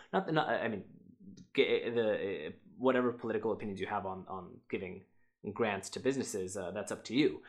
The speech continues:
But let's say that we agreed that that was the proper thing to do. Probably forty percent would be way too low, let alone sixteen. Uh, so obviously this, uh, hopefully will save some businesses from going under, at least assist some in, uh,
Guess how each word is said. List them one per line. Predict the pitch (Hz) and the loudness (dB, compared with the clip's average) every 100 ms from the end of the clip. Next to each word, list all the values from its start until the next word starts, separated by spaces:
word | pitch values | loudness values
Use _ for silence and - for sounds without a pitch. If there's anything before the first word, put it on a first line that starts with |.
| - | 0
But | 135 | 4
let's | 151 180 | 6 8
say | 214 | 8
that | 170 135 | 8 6
we | 120 | 6
agreed | 110 - 151 165 107 113 - - | 4 4 8 8 6 -4 -8 -2
that | 117 | 2
that | 120 | 2
was | 117 | 2
the | 98 | 0
proper | 120 107 95 | 4 4 2
thing | 104 | -4
to | 107 | -2
do. | 127 110 - _ _ _ _ | 2 2 0 _ _ _ _
Probably | - 143 143 135 131 120 107 - | 6 8 8 6 6 6 4 2
forty | 113 107 | 2 2
percent | 101 - 98 90 - | -2 -4 -6 -6 -2
would | 104 95 | -2 0
be | 95 | -4
way | 85 104 | -2 -2
too | 98 98 | -2 -4
low, | 90 90 87 _ _ _ _ - | -2 -4 -6 _ _ _ _ -10
let | 113 110 | -2 0
alone | 107 101 90 101 - _ - | 2 0 -2 -8 -16 _ -16
sixteen. | - - - - - 95 78 87 101 _ _ _ _ | -8 -2 -2 -2 -6 -8 -10 -18 -20 _ _ _ _
Uh, | - 117 113 - | 2 6 6 2
so | - 160 135 120 113 - - | -2 6 10 10 8 4 -2
obviously | - 143 147 - 135 123 | 8 8 8 6 8 8
this, | 113 107 - | 6 -2 -2
uh, | 104 | 0
hopefully | 98 131 117 117 107 | 2 4 4 4 2
will | 101 | 0
save | - 110 104 | 0 0 0
some | 107 | -2
businesses | 98 101 98 101 | -2 -2 -4 -6
from | - 98 | -6 -6
going | 95 87 87 - | -4 -6 -6 0
under, | 131 127 123 | 2 6 6
at | 123 95 | 4 2
least | 101 - | -4 -4
assist | - - 127 120 - | -10 -2 0 0 -4
some | - - 110 107 | -6 0 0 0
in, | 110 101 92 90 | -4 -6 -6 -6
uh, | 87 87 | -6 -8